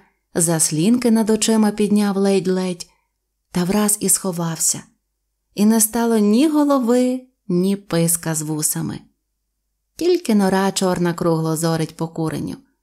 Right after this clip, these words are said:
А в другому кутку, де почав хтось ритися та й не кінчив, блиснуло двоє веселих оченят, і почувся неголосний добрий сміх. Хох-хох-хох.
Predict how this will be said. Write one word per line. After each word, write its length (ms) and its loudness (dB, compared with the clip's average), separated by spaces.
А 120 0
в 80 -8
другому 540 0
кутку, 520 -6
де 140 -2
почав 360 -2
хтось 320 -4
ритися 480 0
та 120 -4
й 100 0
не 100 0
кінчив, 520 -4
блиснуло 800 2
двоє 420 0
веселих 640 -2
оченят, 540 -2
і 100 -2
почувся 580 0
неголосний 800 2
добрий 500 0
сміх. 560 -2
Хох-хох-хох. 1080 -8